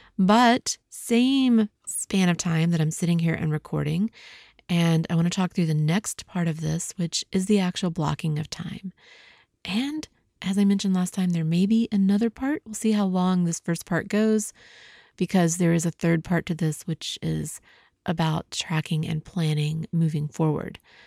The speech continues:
So that might be the next show. All right, so no real intro today. I already gave you my intro. I gave you my intro about finding my rooster timer covered in dust. That's in the last show.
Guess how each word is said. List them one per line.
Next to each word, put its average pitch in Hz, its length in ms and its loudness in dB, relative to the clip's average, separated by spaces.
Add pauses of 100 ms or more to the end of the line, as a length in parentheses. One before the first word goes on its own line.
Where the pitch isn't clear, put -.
(260)
So 156 680 0 (180)
that 214 220 -4
might 240 180 -6
be 226 120 0
the 202 80 4
next 175 220 0
show. - 180 -8 (800)
All 240 80 -2
right, 285 300 -2 (180)
so 226 220 2
no 247 240 4
real 247 280 4
intro 233 380 2
today. 180 520 -4 (140)
I 208 60 -2
already 208 160 -2
gave 196 300 0
you 220 100 2
my 180 160 0 (120)
intro. 175 600 -2 (500)
I 202 60 -6
gave 180 180 0
you 202 80 2
my 196 220 0
intro 196 500 2
about 180 320 -2
finding 165 380 0
my 165 80 2
rooster 165 380 -2
timer 160 500 -2
covered 160 260 -6
in 151 140 -4
dust. - 500 -8 (360)
That's - 280 -8
in 180 60 2
the 170 80 2
last 165 300 -2
show. - 340 -4